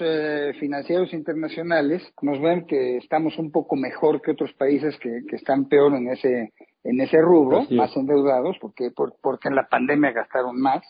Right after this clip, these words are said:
Speaker 1: ¿no? Eh, pero, eh, digamos, eso es, eh, no deja de representar un riesgo importante para una economía como la de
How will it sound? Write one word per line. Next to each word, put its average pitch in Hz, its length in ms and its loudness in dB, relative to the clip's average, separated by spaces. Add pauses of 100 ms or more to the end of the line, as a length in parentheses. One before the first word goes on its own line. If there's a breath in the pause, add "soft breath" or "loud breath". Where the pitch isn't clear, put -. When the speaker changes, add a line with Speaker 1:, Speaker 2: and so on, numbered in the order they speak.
(140)
Speaker 1:
¿no? - 160 -6 (540 soft breath)
Eh, 127 440 0 (100)
pero, 185 540 8
eh, 139 500 0 (340)
digamos, 147 380 -6
eso 165 220 -6
es, 165 120 -12
eh, 160 220 -4
no 156 180 -2
deja 170 220 0
de 147 60 0
representar 135 560 -6
un 151 160 0
riesgo 147 280 0
importante 135 540 -6
para 123 200 -6
una 139 120 -6
economía 120 380 -12
como 117 220 -16
la 117 120 -6
de 113 80 -10